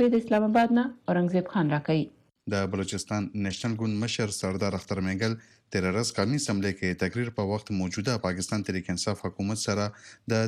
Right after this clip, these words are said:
Speaker 2: تیرو دوو کالو نه روان اتحاد ختمولو اعلان په دې کړی وو چې د دوی او حکومت ترمنځ شوی معاهدې باندې عمل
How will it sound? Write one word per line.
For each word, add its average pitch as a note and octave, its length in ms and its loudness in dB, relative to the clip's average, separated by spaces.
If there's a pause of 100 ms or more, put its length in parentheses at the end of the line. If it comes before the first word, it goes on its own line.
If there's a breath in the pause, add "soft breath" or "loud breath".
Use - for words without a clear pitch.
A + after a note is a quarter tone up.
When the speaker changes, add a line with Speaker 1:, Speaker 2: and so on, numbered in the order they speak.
(140)
Speaker 2:
تیرو B2+ 240 0 (140)
دوو B2+ 220 0
کالو A2+ 260 0
نه F2+ 140 -2
روان G2 280 0
اتحاد F2+ 460 -2
ختمولو F#2 480 -2
اعلان F2+ 340 0
په - 520 -6
دې B2 80 2 (100)
کړی C#3+ 180 2
وو C3 140 2 (100)
چې - 480 -2
د C3 160 0
دوی C#3+ 160 0
او G2+ 160 0
حکومت A2+ 400 -2
ترمنځ G#2 560 -2
شوی G#2+ 240 0
معاهدې F#2 400 0
باندې F2+ 160 -2 (140)
عمل F2+ 200 -2